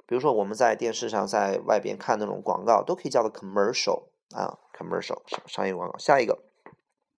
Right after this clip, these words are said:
com-，commit，commit 这个词的意思蛮多的，但是不太常考这个词，在高考当中，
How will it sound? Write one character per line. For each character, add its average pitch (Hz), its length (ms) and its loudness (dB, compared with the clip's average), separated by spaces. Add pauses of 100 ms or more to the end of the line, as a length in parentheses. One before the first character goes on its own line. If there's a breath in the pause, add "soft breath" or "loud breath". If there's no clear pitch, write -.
(380)
com-，commit，commit - 2250 -2
这 151 80 -4
个 139 100 0
词 127 200 -8
的 110 80 0
意 120 100 -4
思 - 160 -10
蛮 101 300 -2
多 156 240 4
的， - 240 -2
但 160 100 -2
是 165 140 -8
不 - 120 -8
太 - 240 -2
常 - 400 -2
考 - 380 -2
这 117 100 -4
个 110 120 -2
词， - 200 -10
在 110 120 2
高 143 160 6
考 151 160 4
当 123 180 0
中， 139 320 -4